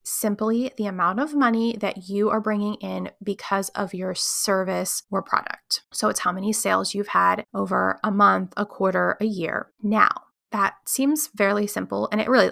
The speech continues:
really is. Like, you just need to know this number. Things that you should be looking for when you are kind of analyzing this number, and these are things that C F Os do for their clients all of the time. First, we're looking at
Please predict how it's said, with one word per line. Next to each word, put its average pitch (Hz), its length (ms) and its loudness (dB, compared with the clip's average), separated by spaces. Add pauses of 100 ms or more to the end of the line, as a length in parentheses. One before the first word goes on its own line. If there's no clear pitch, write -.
really 214 260 6
is. - 400 -4 (120)
Like, 196 140 -6
you 214 80 2
just 226 300 0
need 247 160 2
to 254 100 -2
know 208 200 2
this 196 260 -6
number. - 480 -8 (100)
Things 320 320 2
that 311 120 -2
you 226 220 4
should 233 220 0
be 202 140 0
looking 208 640 0
for - 720 -4
when 220 320 0
you 208 480 -2
are 196 340 2 (100)
kind 349 220 -2
of 415 180 0
analyzing 220 680 2
this - 260 -6
number, - 480 -4 (160)
and 233 140 6
these 269 160 4
are 370 80 0
things 220 320 2
that 208 120 -2
C 208 200 2
F 208 160 2
Os 185 280 0
do 180 380 -2
for 180 320 -2
their 185 160 -4
clients 175 480 -2
all 180 240 0
of 175 120 -10
the 165 100 -4
time. - 400 0
First, 302 340 0
we're 359 60 2
looking 226 480 0
at 180 340 0